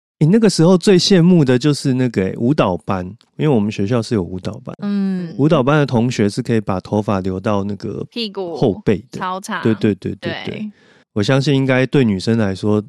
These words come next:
Speaker 1: 在有发镜的情况下，能够留长头发是一个很特别的特权啊。
Speaker 2: 的确是啊，所以因为我为了不想要有发镜剪头发，所以我就开始看，
Speaker 1: 嗯。
Speaker 2: 啊，彰化到底有哪一些学校没有发镜呢？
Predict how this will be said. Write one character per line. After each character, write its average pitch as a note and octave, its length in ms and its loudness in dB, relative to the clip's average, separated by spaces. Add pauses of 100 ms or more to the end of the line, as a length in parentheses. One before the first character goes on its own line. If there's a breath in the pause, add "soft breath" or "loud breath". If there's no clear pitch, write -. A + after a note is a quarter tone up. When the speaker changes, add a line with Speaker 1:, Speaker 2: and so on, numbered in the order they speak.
(300)
Speaker 1:
在 F#3 140 2
有 C3+ 160 4
发 G#2 220 -2
镜 C#3+ 180 2
的 A#2+ 80 4
情 G#2+ 160 -2
况 B2+ 180 0
下， A2+ 340 -2
能 A#2 140 2
够 D3+ 140 4
留 A2+ 160 4
长 A2 260 -6
头 A2 220 -2
发 G2+ 160 -6
是 G#2+ 160 -6
一 G#2+ 120 -2
个 G2 340 -4
很 - 180 -8
特 B2+ 220 0
别 F#2+ 160 -4
的 G2 100 -8
特 G2 300 0
权 - 280 -10 (100)
啊。 C#3 160 -16 (220)
Speaker 2:
的 G#3 160 -6
确 B3+ 300 -2
是 C4+ 200 -4
啊， A3 220 -2 (240 loud breath)
所 - 140 -4
以 D#4+ 140 -2
因 D#4+ 80 -6
为 F4+ 40 -2
我 A3+ 200 0
为 B3+ 180 0
了 G3 100 -2
不 G#3+ 160 -8
想 E3 220 -6
要 D#3 340 -4 (140)
有 E3 100 -8
发 F3 300 -10
镜 F3+ 260 -6
剪 - 200 -10
头 - 240 -14
发， - 200 -12
所 G3+ 160 -8
以 G#3 40 -2
我 F#3 100 -4
就 F3 340 -4
开 - 160 -8
始 G3+ 140 -8
看， - 240 -8
Speaker 1:
嗯。 B2 80 -2
Speaker 2:
啊， - 240 -6
彰 A#3 180 -2
化 A#3+ 220 0
到 A#3 100 -2
底 G3+ 120 -4
有 F3+ 100 -2
哪 D3+ 160 -4
一 A3+ 80 -8
些 E4+ 240 -4
学 F#3 240 -6
校 G3 340 -6
没 E3+ 200 -4
有 A#3+ 120 0
发 C4+ 320 -4
镜 G3+ 360 -4
呢？ F3 200 -8